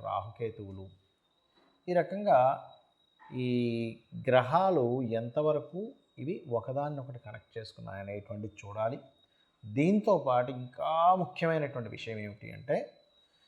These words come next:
ఒక అమ్మాయి అబ్బాయిని వివాహం చేసుకునేటప్పుడు అబ్బాయి పర్సనల్ చార్ట్‌ని చూసుకోవాలి. అంటే ఏమేం చూసుకోవాలి అందులో అంటే అబ్బాయి యొక్క లగ్నం, లగ్నం అంటే అబ్బాయి యొక్క తత్వం ఏమిటి, అబ్బాయి ఎలాంటి వ్యక్తి, అమాయకుడా, గొడవలు చేసే వ్యక్తా, లేకపోతే బాగా మనీ మైండెడా,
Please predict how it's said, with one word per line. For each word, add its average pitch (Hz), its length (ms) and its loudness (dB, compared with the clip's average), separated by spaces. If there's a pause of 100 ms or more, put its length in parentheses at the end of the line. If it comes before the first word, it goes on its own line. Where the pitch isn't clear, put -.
(800)
ఒక 135 140 6
అమ్మాయి 147 1080 6
అబ్బాయిని 131 380 0
వివాహం 120 480 -2
చేసుకునేటప్పుడు 104 720 -10
అబ్బాయి 160 340 8
పర్సనల్ 175 640 2
చార్ట్‌ని 135 280 0 (120)
చూసుకోవాలి. 113 440 -10 (200)
అంటే 143 140 0
ఏమేం 180 320 4
చూసుకోవాలి 110 440 -2
అందులో 101 420 -4 (340)
అంటే 117 140 -2
అబ్బాయి 117 340 6
యొక్క 127 160 0
లగ్నం, 110 540 -2 (120)
లగ్నం 117 280 0
అంటే 147 180 4
అబ్బాయి 127 300 6
యొక్క 127 200 0 (380)
తత్వం 156 320 -2
ఏమిటి, 113 420 -6 (300)
అబ్బాయి 117 220 4
ఎలాంటి 127 320 2
వ్యక్తి, - 440 -10 (240)
అమాయకుడా, 113 680 -2 (400)
గొడవలు 117 280 0
చేసే 117 260 -6
వ్యక్తా, - 400 -8
లేకపోతే 107 360 -8
బాగా 104 260 -6
మనీ 101 340 -8
మైండెడా, 101 640 -10